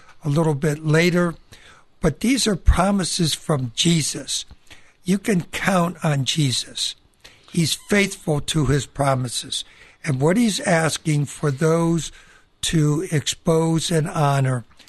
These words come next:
his Sacred Heart by an enthronement. And he's saying things like, "We'll bring you peace in your home, safe refuge in life and death,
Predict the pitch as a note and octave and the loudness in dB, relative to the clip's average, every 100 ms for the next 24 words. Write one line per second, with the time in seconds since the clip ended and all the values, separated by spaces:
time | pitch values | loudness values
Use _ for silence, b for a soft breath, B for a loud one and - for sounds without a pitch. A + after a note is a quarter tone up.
0 | b - E3 C3+ - E3 D3 D3 A2+ B2+ | b -4 -2 0 0 0 0 -4 -2 0
1 | C3 - b b b b D#3+ D3+ D#3 D3+ | 0 -4 b b b b 0 2 2 0
2 | E3+ D3+ C#3+ C3+ - D#3+ C#3+ A#2+ A2+ - | 0 2 2 0 0 0 2 0 -4 -10
3 | b b b b E3+ D#3+ D#3 - F#3 F#3+ | b b b b 0 2 0 0 2 2
4 | F3 - F#3 D#3+ - D3+ D3 b b b | 0 0 0 0 0 0 0 b b b
5 | b - D3+ B2+ D#3+ D#3 D3+ C#3 - F#3 | b -6 -4 -2 0 2 0 -2 0 0
6 | - F3+ D#3 D#3 B2 D3+ C#3 C3+ B2+ - | 0 0 2 0 2 2 2 0 -4 -12
7 | _ _ b b b - - F#3 F#3 - | _ _ b b b -10 -2 0 0 0
8 | E3+ E3 - E3+ D#3 - D#3+ C#3 C3+ D#3 | 0 0 0 0 0 -2 0 0 2 0
9 | D3 - D3 B2 C#3+ C3+ B2+ | -2 -2 -4 -2 -2 -2 -4